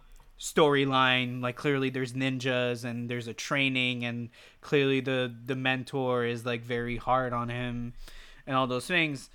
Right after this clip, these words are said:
So it's so, it's so nice to see that they, they, they could have, they could have done anything for his first fight scene, and it's that.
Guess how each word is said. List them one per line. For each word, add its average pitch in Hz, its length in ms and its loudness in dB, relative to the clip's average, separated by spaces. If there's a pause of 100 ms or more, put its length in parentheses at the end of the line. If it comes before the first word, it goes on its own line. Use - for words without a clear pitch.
(380)
So 170 380 4
it's 165 180 -4
so, 156 760 4 (260)
it's 139 140 -4
so 156 260 4
nice 131 420 2
to 139 120 -6
see 135 300 0
that 120 380 0
they, 120 300 -4 (100)
they, 120 260 -8 (180)
they 139 160 4
could 427 180 4
have, 156 300 2
they 196 120 6
could 311 140 2
have 160 120 0
done 139 220 4
anything 123 680 -2 (260)
for - 220 -2
his 123 480 0 (220)
first - 460 -2
fight 127 300 0
scene, 214 420 0 (140)
and 139 180 4
it's 123 220 -2
that. - 640 -8